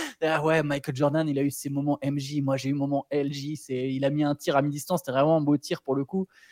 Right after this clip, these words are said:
Et bref, avant ça, Duncan, il rate un petit tir de près qu'il a dû mettre un milliard de fois dans sa vie. Et tu, tu sais, il sait, à ce moment-là, il sait que c'est perdu. Et il tape du poing sur le parquet. Et j'ai eu mal pour lui, en fait. J'ai eu super mal pour Duncan. J'aimais beaucoup Tim Duncan.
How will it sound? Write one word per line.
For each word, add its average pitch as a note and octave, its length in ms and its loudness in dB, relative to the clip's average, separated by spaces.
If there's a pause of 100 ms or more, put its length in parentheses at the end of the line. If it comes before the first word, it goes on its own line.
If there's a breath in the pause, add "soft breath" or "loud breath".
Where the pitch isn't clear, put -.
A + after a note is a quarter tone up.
(240 soft breath)
Et D#3 80 4
bref, F3 320 6
avant E3 200 8
ça, G3+ 200 6
Duncan, E3+ 380 4
il D#3 80 2
rate C#3+ 220 0
un C#3 80 -2
petit - 180 -16
tir E3 180 -2
de D#3 100 0
près E3 220 -2
qu'il D#3 160 -6
a C3 80 2
dû C3 140 -8
mettre C#3 280 -6
un E3+ 120 2
milliard E3+ 400 4
de D#3+ 80 0
fois D3+ 180 -4
dans D3 140 -2
sa C#3+ 180 -4
vie. D#3+ 220 -10 (120)
Et C#3 100 -12
tu, - 180 -20
tu C#3+ 100 -18
sais, G3 140 -2
il D#3+ 100 -2
sait, G3+ 400 4
à D3+ 80 0
ce - 140 -6
moment-là, D#3+ 180 2
il C#3+ 80 -2
sait - 180 -6
que E3 80 -10
c'est D#3+ 120 -4
perdu. D#3 400 0 (300)
Et D3+ 80 2
il C3+ 160 0 (240)
tape F3 260 8
du D#3+ 140 -10
poing E3+ 260 -6
sur D#3 160 -8
le D3 80 -4
parquet. D#3 380 -2
Et D3 80 -2
j'ai C#3 120 0
eu C#3 80 2
mal D3 320 4
pour C#3 160 -4
lui, C3+ 140 -2
en B2 60 -6
fait. A#2+ 220 -14
J'ai C3+ 100 -4
eu C3+ 60 -2
super D3+ 400 4
mal D#3 220 2
pour C3+ 140 0
Duncan. C3+ 340 0
J'aimais B2 220 -4
beaucoup C3 240 -8
Tim C3+ 160 -12
Duncan. C3 340 -8